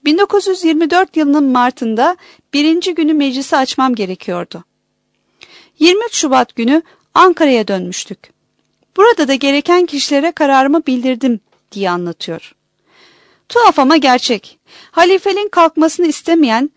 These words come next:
fakat Mustafa Kemal'in yenilmez iradesi ve kararı karşısında fazla yapacak bir şey olmadığını görenler Gazi'ye halifelik görevini üstlenmesini önerdiler.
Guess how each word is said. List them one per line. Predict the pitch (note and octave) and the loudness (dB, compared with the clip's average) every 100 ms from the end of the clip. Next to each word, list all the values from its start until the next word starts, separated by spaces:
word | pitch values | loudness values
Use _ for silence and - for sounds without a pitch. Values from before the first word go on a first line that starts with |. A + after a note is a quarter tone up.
| _ | _
fakat | - D4 D#4+ D#4 | -2 0 2 0
Mustafa | C4+ C#4 D4+ C#4+ | -2 -4 -4 -2
Kemal'in | F4 E4 D4 D4 C#4+ | -2 0 2 2 2
yenilmez | B3+ C4 C#4 E4+ E4 | 2 2 2 2 0
iradesi | C4+ C#4 C#4 C#4 - C#4+ | 0 2 2 -2 -4 -2
ve | C#4 | -2
kararı | - A3+ A3 A#3+ D4+ | -2 -2 -2 -2 -4
karşısında | - C#4 C4 - C4 C#4 C4 - _ _ | -2 -2 -2 -4 0 0 0 -4 _ _
fazla | - B3+ C4 | 0 0 2
yapacak | A4 G#4 D4 C#4 - | -2 0 -2 -2 -2
bir | C4+ | -4
şey | - C#4 | -4 -2
olmadığını | - E4 F4+ B3 G#3+ G3+ | 2 2 2 0 -2 -4
görenler | G#3 G#3+ A3 G3+ C4+ E4 _ _ _ | -2 -2 -2 0 -2 -2 _ _ _
Gazi'ye | C4 C#4+ D4+ E4+ F4+ | 0 2 2 -2 -2
halifelik | D#4 D4+ D4+ E4 F4+ | -2 -2 0 -2 -2
görevini | C#4+ D4 C#4+ D4+ | -2 0 2 2
üstlenmesini | D4 - - C4 B3 B3 B3 | 0 -2 0 0 0 -4 -6
önerdiler. | F#3+ F#3 E3+ - F3+ - - | -6 -6 -8 -10 -12 -12 -20